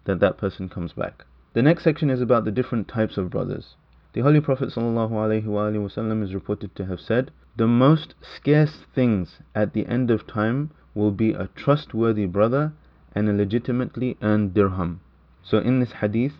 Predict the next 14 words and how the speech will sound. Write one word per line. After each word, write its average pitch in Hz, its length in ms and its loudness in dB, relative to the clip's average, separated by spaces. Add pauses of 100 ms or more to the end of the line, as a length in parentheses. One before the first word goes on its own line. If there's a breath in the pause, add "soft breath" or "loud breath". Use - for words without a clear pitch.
(460 soft breath)
the 113 80 -2
Holy 117 260 2
Prophet 113 380 -6
is 104 140 -2
informing 110 580 0
us 95 260 -6
that 98 180 -2
at 92 140 -2
the 110 140 -2
end 123 180 2
of 113 140 -2
time, 113 320 0 (180)
finding 123 520 2
that 107 220 0